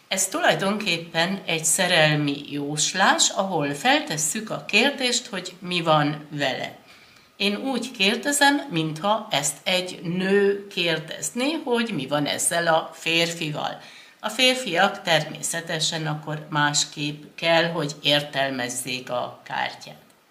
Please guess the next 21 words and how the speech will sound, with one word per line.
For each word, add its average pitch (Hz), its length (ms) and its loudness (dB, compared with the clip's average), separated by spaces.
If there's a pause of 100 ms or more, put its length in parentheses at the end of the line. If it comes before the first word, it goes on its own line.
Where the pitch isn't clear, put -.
(880)
Ezt - 260 -4
a 254 60 4
jóslást 226 800 4
én 214 280 -2
asztrológiailag 170 1700 2 (120)
építettem 156 1120 -4
ki. 339 320 -6 (380)
Itt - 260 -12
középen 170 1300 2 (260)
ez 151 160 -6
a - 160 -12
kör 202 380 0
jelenti 156 540 0
a 151 180 -10
holdat, 190 600 -2
meg 143 220 -6
a - 140 -10
napot, 196 680 0
tehát 151 320 -4
az - 180 -12 (100)
érzelmeit 156 1080 0